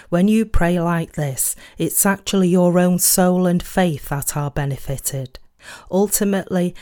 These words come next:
such prayers are offered for the kingdom of God. You come to pray as the following: "Lord, make me live a righteous life.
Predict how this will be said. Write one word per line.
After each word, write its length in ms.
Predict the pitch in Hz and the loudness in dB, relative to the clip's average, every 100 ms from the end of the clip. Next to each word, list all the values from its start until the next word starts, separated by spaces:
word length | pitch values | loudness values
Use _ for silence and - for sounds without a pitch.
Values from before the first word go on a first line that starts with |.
| - | -10
such 400 | - 214 214 - | 0 2 2 0
prayers 380 | - 180 170 - | 2 2 0 -2
are 280 | 156 151 170 | -2 0 0
offered 320 | 170 175 165 | -2 -4 -4
for 140 | - | -4
the 100 | 175 | -4
kingdom 500 | - - 165 156 156 | -4 -4 -2 -2 -2
of 160 | 156 - | -4 -4
God. 340 | 147 131 - - _ _ - - | -6 -6 -10 -18 _ _ -20 -10
You 160 | - 165 | -4 -4
come 300 | - 202 220 | 0 0 2
to 160 | - 208 | 0 2
pray 320 | - 185 175 | 4 4 2
as 180 | 175 - | 0 -4
the 80 | |
following: 640 | 160 - 151 143 135 127 123 - - - | -4 -2 -2 -4 -6 -8 -10 -14 -20 -6
"Lord, 460 | 180 185 196 208 - - - - | 2 4 6 2 -4 -14 -12 0
make 260 | 202 220 | 2 2
me 160 | 214 208 | 2 2
live 240 | 190 185 | 2 2
a 100 | 175 | 0
righteous 720 | 170 175 175 - - 170 - 151 | 0 0 0 -2 -4 -4 -4 -4
life. 480 | 147 139 123 - | -4 -4 -10 -14